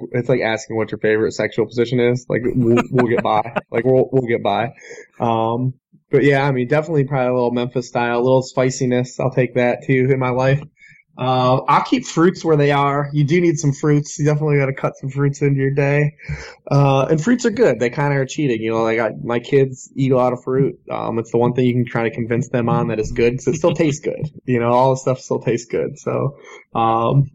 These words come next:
definitely, definitely some fruits, 'cause fruits can work in everything we need, kinda cut off the tacos and, uh, kinda, kinda alleviate some of that barbecue. Um, and then, yeah, we'll just throw water.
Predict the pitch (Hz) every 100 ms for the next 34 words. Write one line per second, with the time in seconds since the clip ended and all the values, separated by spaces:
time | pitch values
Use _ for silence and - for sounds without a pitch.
0 | - 143 147 170 156 151 143 143 147 143
1 | 139 147 139 139 - 123 - - 143 -
2 | 139 135 131 139 135 135 131 135 135 131
3 | 131 131 127 131 - 135 123 - 135 127
4 | 131 131 120 127 127 135 131 139 131 127
5 | 127 127 - _ _ - 135 135 - -
6 | 143 135 143 151 143 139 147 147 151 147
7 | 127 127 139 143 - 131 131 _ _ -
8 | - - 131 131 131 131 135 139 139 139
9 | 135 - 139 254 143 139 - 143 135 127
10 | 147 165